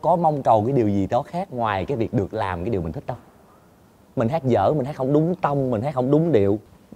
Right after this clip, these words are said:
không ai nghe thì kiếm con vợ nghe, con bạn thân nghe, hoặc là kiếm bà cô ba đang tỉnh rượu, bà nghe giùm. Cơ bản là mình đã được làm cái điều mình thích rồi. Nhưng nếu câu trả lời của các bạn là các bạn đi hát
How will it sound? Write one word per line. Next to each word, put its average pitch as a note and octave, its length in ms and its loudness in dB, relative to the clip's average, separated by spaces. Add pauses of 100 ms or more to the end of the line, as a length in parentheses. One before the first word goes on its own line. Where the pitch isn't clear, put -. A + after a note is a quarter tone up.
không D3 160 2
ai F3+ 140 4
nghe D3+ 180 2 (800)
thì G#2+ 120 2
kiếm D#3 220 2
con C3 180 2
vợ F2+ 300 4
nghe, B2 180 0 (360)
con C#3 160 4
bạn G#2 180 4
thân F3 280 6
nghe, D#3 180 4 (460)
hoặc - 160 2
là B2+ 60 4
kiếm G3+ 240 6
bà B2 120 4
cô D#3 220 6
ba D#3 260 6
đang D3+ 200 8
tỉnh C#3+ 200 6
rượu, A#2+ 160 8
bà C#3 80 6
nghe D#3 180 4
giùm. B2 160 4 (220)
Cơ G3 100 2
bản D#3 180 0
là F3 80 -2
mình C3 160 -2
đã A#2+ 140 -2
được A#2+ 180 -4
làm A2 160 -10
cái C3+ 80 -8
điều B2 80 -4
mình G2+ 100 -4
thích C3 140 -12
rồi. E2+ 100 -12 (280)
Nhưng E3+ 260 8 (380)
nếu G3+ 140 6
câu F3 220 6
trả A#2 180 6
lời C3 260 6
của B2 120 2
các G3 200 0
bạn G2+ 220 2
là G2 200 2 (540)
các A#3+ 160 2
bạn A2+ 220 4
đi D3+ 120 8
hát D#3 260 -4